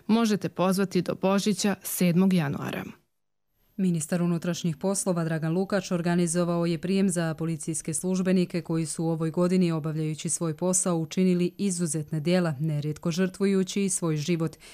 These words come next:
Speaker 2: Prijem je tradicionalno upriličen pred Novu godinu kako bi službenicima ukazali zahvalnost što na najbolji način predstavljaju mup Republike Srpske. Opširnije Gostimirka Eskić.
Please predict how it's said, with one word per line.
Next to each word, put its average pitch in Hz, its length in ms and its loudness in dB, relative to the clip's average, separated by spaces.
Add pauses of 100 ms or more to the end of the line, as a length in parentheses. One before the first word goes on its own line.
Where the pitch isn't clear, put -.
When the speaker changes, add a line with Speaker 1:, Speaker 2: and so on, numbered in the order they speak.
(140)
Speaker 2:
Prijem 180 280 2
je 156 80 -2
tradicionalno 156 720 -2
upriličen 160 460 -2
pred 160 160 -2
Novu 160 240 0
godinu 175 400 2
kako 160 260 -6
bi 156 120 -2
službenicima 165 720 -2
ukazali 160 500 -2
zahvalnost 175 580 0
što 156 200 -6
na 147 200 -2
najbolji 156 420 -2
način 165 320 -2
predstavljaju 185 580 0
mup 180 180 2
Republike 165 460 -2
Srpske. - 440 -4 (360)
Opširnije 170 640 -2
Gostimirka 160 580 -4
Eskić. - 520 -8